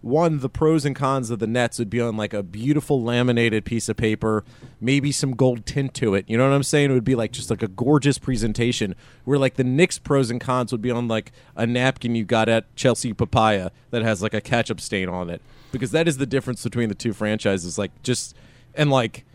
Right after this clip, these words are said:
you know, it's funny that I've already seen people defend what the Knicks are doing.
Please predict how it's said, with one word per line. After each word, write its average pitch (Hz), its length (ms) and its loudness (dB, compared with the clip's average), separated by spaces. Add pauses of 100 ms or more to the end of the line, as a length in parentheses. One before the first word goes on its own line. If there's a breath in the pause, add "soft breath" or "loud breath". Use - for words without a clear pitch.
(220 soft breath)
you 139 140 2
know, 110 180 2
it's 139 200 -2
funny 160 220 4
that 139 120 4
I've 123 120 4
already 127 200 4
seen 120 360 -4
people 117 260 -4
defend 113 480 -2
what 104 100 -4
the 101 80 -8
Knicks 104 240 -4
are 92 60 -4
doing. 110 380 0